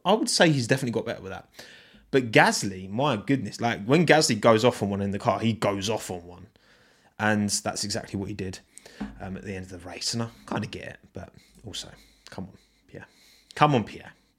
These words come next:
You don't need to put that out into the world. Um, for people to, for people to know anyway.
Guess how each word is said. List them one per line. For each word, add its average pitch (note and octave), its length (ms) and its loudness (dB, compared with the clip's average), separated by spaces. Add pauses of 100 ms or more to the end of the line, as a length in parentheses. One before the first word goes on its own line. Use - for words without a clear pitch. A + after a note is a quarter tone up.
(600)
You A2 100 0
don't C3 120 4
need B2 100 2
to A#2+ 60 -6
put D3 140 2
that A#2 240 0
out G#2+ 60 -2
into A2 180 -4
the G#2 60 0
world. F#2+ 380 -2 (640)
Um, G2 400 -4 (480)
for - 100 -12
people F#2+ 320 -12
to, F#2+ 280 -12 (460)
for - 100 -20
people G2 260 -10
to G#2 120 -12
know G2 180 -8
anyway. F#2 280 -10